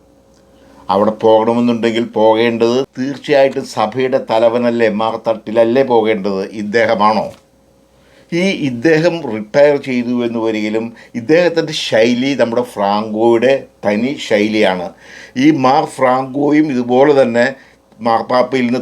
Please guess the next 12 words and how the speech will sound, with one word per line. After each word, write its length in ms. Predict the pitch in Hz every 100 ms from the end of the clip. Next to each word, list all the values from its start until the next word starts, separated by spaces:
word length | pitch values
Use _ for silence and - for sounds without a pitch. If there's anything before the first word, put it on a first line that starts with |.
| -
തട്ടുവാങ്ങി 560 | 104 - 139 123 117 113
പുറത്തായപ്പോൾ 920 | 110 107 110 135 127 123 113 117 113 107 - -
അദ്ദേഹം 440 | 98 104 113 120 113
കേരളത്തിൽ 480 | 107 104 104 107 110 107
അങ്ങോട്ടും 360 | 104 107 104 104
ഇങ്ങോട്ടും 380 | 107 104 107 107 - - 95
അമ്പലക്കാളയെ 680 | 104 110 110 104 104 101 101
പോലെ, 240 | 107 101 104 98 - -
ആ, 20 | 101 107 110
ഓടി 180 | 113 117
നടക്കുന്നുണ്ടായിരുന്നു, 840 | 110 104 104 101 101 98 98 95 98 117 113
ധ്യാനവും 580 | 113 110 107 110 104 101